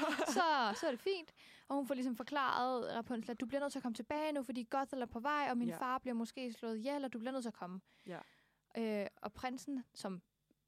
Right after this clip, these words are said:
Speaker 1: Rapunzel ved jo ikke, han er prins endnu,
Speaker 2: Nej.
Speaker 1: har ellers lige inviteret hende til et maskebal.
Speaker 2: Ah,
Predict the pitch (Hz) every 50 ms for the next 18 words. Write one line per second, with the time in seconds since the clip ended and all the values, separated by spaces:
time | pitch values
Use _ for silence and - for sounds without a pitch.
0 | _ - - 202 - 254 240 240 240 214 247 311 294 220 190 190 202 185 180 -
1 | - 185 - - - 208 226 190 175 165 170 208 202 208 202 220 220 - - -
2 | 220 226 - 226 202 196 202 202 - - 208 190 190 190 202 208 202 - - 226
3 | 214 220 247 262 - - 294 294 294 294 302 311 311 330 320 - - - - -
4 | - - 254 214 190 190 190 190 185 180